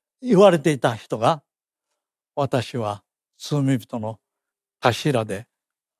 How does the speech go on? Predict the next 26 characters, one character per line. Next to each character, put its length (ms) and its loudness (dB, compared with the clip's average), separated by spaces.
あ 120 0
る」 140 -4
と 120 -16
言 60 -10
う 20 -20
ん 40 -20
で 80 -20
す。 180 -20
そ 220 0
う 40 -2
叫 320 -6
ぶ 100 -16
よ 60 -16
う 0 -
に 20 -20
な 60 -20
っ 80 -20
た。 120 -20
皆 100 -8
さ 100 -8
ん、 100 -6
毎 260 4
日、 360 -2
最 720 4
後 160 2
の 300 4